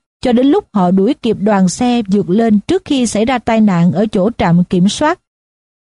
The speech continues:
Họ vẫn tắt đèn vượt qua bốn chiếc xe thiết giáp nữa,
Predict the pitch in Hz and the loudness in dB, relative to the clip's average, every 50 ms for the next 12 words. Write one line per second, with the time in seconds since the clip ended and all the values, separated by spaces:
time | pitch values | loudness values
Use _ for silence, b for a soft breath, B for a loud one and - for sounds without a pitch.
0 | _ - 240 233 233 220 208 233 214 220 247 - - 392 415 - 247 240 233 214 | _ -4 -2 0 2 2 2 2 2 2 0 0 -2 -6 -6 -4 -4 -2 -2 0
1 | 208 185 185 175 165 175 214 233 220 - - 277 269 254 208 233 277 320 392 - | 2 2 2 0 0 0 -2 -2 -2 -2 -2 -2 -2 0 0 0 0 -2 -2 -4
2 | - 349 381 - - - 277 247 233 - - 359 - 247 277 330 370 - 247 214 | -4 -4 -4 -4 -4 -4 -4 -4 -2 -4 -6 -6 -4 -2 -4 -4 -2 0 0 2
3 | 185 170 185 247 349 | 2 2 0 0 -2